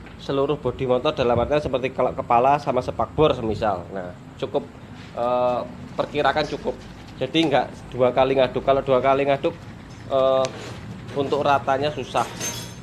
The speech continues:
Cat candy tone ini sifatnya bening, jadinya kalau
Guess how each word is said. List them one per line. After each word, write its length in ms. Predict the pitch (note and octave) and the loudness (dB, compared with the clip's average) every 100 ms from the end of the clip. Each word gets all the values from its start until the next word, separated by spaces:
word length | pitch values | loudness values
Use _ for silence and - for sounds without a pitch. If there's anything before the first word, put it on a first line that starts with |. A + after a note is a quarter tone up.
| - - - - - - - - - - | -16 -16 -16 -16 -16 -14 -12 -10 -12 -6
Cat 160 | C#3+ | -4
candy 240 | - C3+ C3 | -2 -2 -2
tone 160 | C#3 | -2
ini 160 | C#3+ D#3 | 0 -2
sifatnya 560 | E3+ D#3+ C3+ - D#3 E3 | -4 -4 -4 -2 -6 -4
bening, 480 | A#2 G#2+ A2 C3 D3 C3 - A#2 | -6 -6 -6 -6 -2 -2 0 -4
jadinya 400 | A2+ B2 D3+ C3+ - - | -4 -2 -2 -4 -6 -6
kalau 320 | B2+ B2+ B2+ | -2 0 0